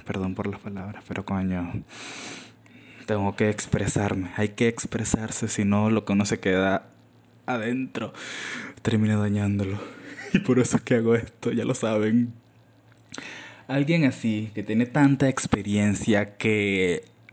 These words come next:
es quizás un ejemplo a seguir, pero, mm, no, no lo es. Este,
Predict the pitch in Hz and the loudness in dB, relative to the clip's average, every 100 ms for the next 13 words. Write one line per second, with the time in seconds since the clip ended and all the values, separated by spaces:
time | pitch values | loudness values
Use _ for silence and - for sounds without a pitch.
0 | _ _ _ _ _ 120 120 117 - - | _ _ _ _ _ 0 2 2 -2 -4
1 | _ _ _ _ - _ _ _ _ - | _ _ _ _ -20 _ _ _ _ -20
2 | - 139 - 147 170 170 156 175 170 - | -2 2 2 2 2 0 2 2 2 2
3 | 160 165 123 110 127 135 135 98 - 107 | 2 4 2 2 2 2 0 0 -2 -2
4 | 131 123 107 101 104 92 87 78 64 - | 0 2 2 2 0 0 -2 -4 -8 -10
5 | - - - - - - - - _ - | -12 -12 -16 -18 -16 -16 -18 -20 _ -20
6 | - - - - 135 117 - - - 135 | -20 -20 -20 -4 -2 -2 -6 -10 -10 -2
7 | 131 120 117 104 - | 2 6 6 4 0